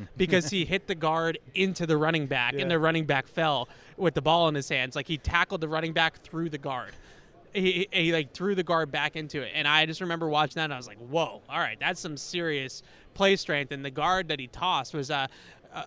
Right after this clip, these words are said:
Speaker 2: uh, Osiris Torrance,
Speaker 1: Mm-hmm.
Speaker 2: who's gonna be a
Speaker 1: Oh,
Speaker 2: first
Speaker 1: top
Speaker 2: round,
Speaker 1: round guy, yeah,
Speaker 2: first round
Speaker 1: top guard,
Speaker 2: player.
Speaker 1: maybe.
Speaker 2: So this isn't about, like, some U D F A, right? Like, this is a, a really, uh, good, uh,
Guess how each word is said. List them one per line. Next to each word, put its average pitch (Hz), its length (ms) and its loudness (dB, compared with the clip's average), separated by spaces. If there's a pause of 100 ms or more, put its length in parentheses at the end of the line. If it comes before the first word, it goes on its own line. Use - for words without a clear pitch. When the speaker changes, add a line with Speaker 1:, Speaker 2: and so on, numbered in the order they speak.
Speaker 2:
uh, 147 300 2 (680)
Osiris 175 480 4
Torrance, 156 640 -2
Speaker 1:
Mm-hmm. 123 140 -8
Speaker 2:
who's 165 120 2
gonna 170 180 4
be 156 120 2
a 151 40 4
Speaker 1:
Oh, - 20 4
Speaker 2:
first 165 280 4
Speaker 1:
top 143 140 2
Speaker 2:
round, 170 100 2
Speaker 1:
round 131 220 2
guy, 131 100 -2
yeah, 135 60 -2
Speaker 2:
first 208 240 6
round 196 120 0
Speaker 1:
top 160 200 4
guard, 233 240 6
Speaker 2:
player. 135 220 2
Speaker 1:
maybe. - 0 - (260)
Speaker 2:
So 196 160 4
this 214 160 2
isn't 208 260 -2
about, 170 320 2
like, 151 140 -4
some 147 180 -4
U 160 120 2
D 156 200 2
F 127 140 -4
A, 160 260 4
right? 143 260 0
Like, 156 160 -2
this 170 160 -2
is 170 160 -2
a, 151 220 4 (300)
a 147 100 0
really, 160 500 6
uh, 139 160 2
good, 151 460 2 (240)
uh, 139 180 -2